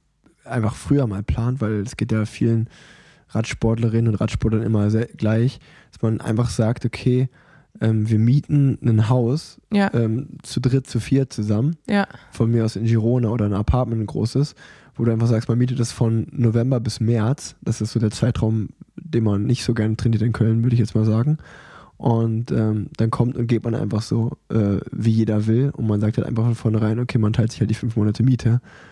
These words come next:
Speaker 1: durch drei oder vier Parteien.
Speaker 2: Ja.
Speaker 1: Und das wär, das wär eigentlich schlau, wenn man das mal angehen würde.
Speaker 2: Ja, theoretisch war genau das mein Plan, weil es gibt ja immer noch das Swift Apartment.
Speaker 1: Ah, okay.
Speaker 2: Und, äh, wenn die Australier und Neuseeländer, die in Girona wohnen,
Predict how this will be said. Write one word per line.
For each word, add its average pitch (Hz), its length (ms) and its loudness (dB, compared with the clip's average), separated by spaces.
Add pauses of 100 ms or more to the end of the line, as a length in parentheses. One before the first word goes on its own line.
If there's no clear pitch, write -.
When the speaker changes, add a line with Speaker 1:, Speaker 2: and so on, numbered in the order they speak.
(120)
Speaker 1:
durch 113 340 0 (100)
drei 113 240 0
oder 104 120 0
vier 110 140 0
Parteien. 117 460 0 (100)
Speaker 2:
Ja. 208 180 0 (360)
Speaker 1:
Und 104 420 0
das 123 120 -4
wär, 156 140 2
das 139 300 -2
wär 139 80 0
eigentlich 123 200 0
schlau, 117 220 0
wenn 104 100 0
man 110 140 0
das 120 140 -2
mal 120 120 0
angehen 107 300 -2
würde. 104 260 -2 (180)
Speaker 2:
Ja, 208 80 4
theoretisch 240 440 2
war 214 80 4
genau 202 180 4
das 196 240 0
mein 202 140 4
Plan, 190 480 2
weil 214 80 0
es 202 100 0
gibt - 140 0
ja 202 80 4
immer 202 140 4
noch 190 80 4
das 175 180 0
Swift 226 240 0
Apartment. 185 800 0
Speaker 1:
Ah, 185 160 4
okay. 185 160 6
Speaker 2:
Und, - 240 0
äh, 185 280 4
wenn 180 360 4 (360)
die 185 360 4
Australier 185 640 2
und 185 240 2
Neuseeländer, 185 720 4
die 185 200 2
in 180 120 4
Girona 175 440 4
wohnen, 180 320 6